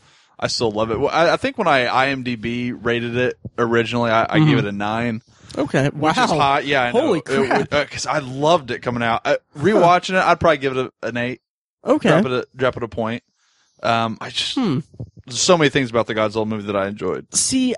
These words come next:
Speaker 2: I just remember just not being that interested or invested in Aaron Taylor Johnson in the
Speaker 1: I
Speaker 2: movie.
Speaker 1: liked, I liked him.
Speaker 2: Um, yeah.
Speaker 1: He did a good job.
Speaker 2: Sure, I, I'll have to revisit it, but, um,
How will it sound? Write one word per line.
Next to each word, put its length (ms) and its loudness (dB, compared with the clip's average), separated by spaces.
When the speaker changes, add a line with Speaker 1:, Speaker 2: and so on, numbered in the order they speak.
Speaker 2:
I 140 0
just 240 0
remember 420 2
just 260 0
not 480 2
being 720 2
that 640 2
interested 680 0
or 140 2
invested 680 0
in 640 0
Aaron 220 0
Taylor 260 0
Johnson 600 -4
in 140 -2
the 60 2
Speaker 1:
I 20 2
Speaker 2:
movie. 220 4
Speaker 1:
liked, 140 -2
I 100 -2
liked 320 -6
him. 300 -6
Speaker 2:
Um, 580 2
yeah. 320 2
Speaker 1:
He 60 -2
did 100 -6
a 40 -8
good 100 -8
job. 180 0
Speaker 2:
Sure, 600 0
I, 440 2
I'll 180 4
have 120 0
to 100 0
revisit 400 2
it, 180 -2
but, 200 2
um, 560 2